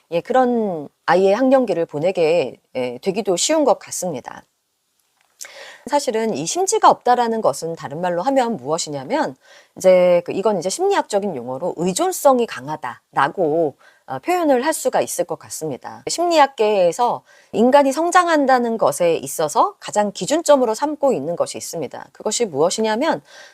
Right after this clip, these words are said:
사실은 이 의존성에서 벗어나서, 예, 자율성을 이제 개발하는 그런 문제라고 할 수가 있는데요. 그런데 우리는 의존성을 키우는 교육을 받아왔었기 때문에,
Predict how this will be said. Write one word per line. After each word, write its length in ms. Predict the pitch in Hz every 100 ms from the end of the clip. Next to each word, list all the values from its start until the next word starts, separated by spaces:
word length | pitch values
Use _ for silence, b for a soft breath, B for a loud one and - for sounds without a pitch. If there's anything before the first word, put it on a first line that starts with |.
| -
사실은 320 | 311 339 247
이 80 | 185
의존성에서 840 | 214 226 359 339 285 277 254 254
벗어나서, 720 | 247 135 226 208 135 254 254 b b b -
예, 160 | 147
자율성을 880 | - - 214 339 - 285 269 247 247
이제 300 | 101 165 151
개발하는 760 | 143 147 233 262 214 147 165 381
그런 240 | - 233 202
문제라고 520 | 139 151 226 190 156
할 100 | 160
수가 260 | - - 165
있는데요. 500 | 123 131 139 262 220 B B B -
그런데 320 | 240 285 269 247
우리는 400 | 220 240 247 160
의존성을 680 | - 202 339 370 - 294 277
키우는 440 | 262 349 320 277 262
교육을 360 | 147 156 175
받아왔었기 680 | - - 175 120 - 175 165
때문에, 540 | - 226 156 214 165